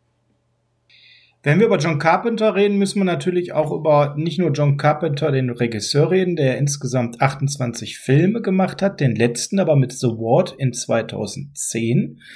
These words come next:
Also als Regisseur hat er seine Karriere wohl traurigerweise tatsächlich beendet. Wir reden aber natürlich auch über John Carpenter, den Komponisten,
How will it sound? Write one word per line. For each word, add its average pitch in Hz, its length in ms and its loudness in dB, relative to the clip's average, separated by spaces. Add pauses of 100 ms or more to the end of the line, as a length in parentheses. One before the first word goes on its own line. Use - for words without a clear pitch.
(240)
Also 123 200 0
als 120 200 2
Regisseur 123 460 0
hat 143 140 0
er 127 80 2
seine 117 280 -2
Karriere 123 720 0
wohl 120 180 0
traurigerweise 113 840 0
tatsächlich - 600 -8
beendet. 104 640 -6 (840)
Wir 113 180 0
reden 151 260 4
aber 147 240 2
natürlich 139 560 0
auch 143 260 -2
über 131 480 0
John 131 360 0
Carpenter, 143 640 0
den 123 220 -2
Komponisten, - 1080 -4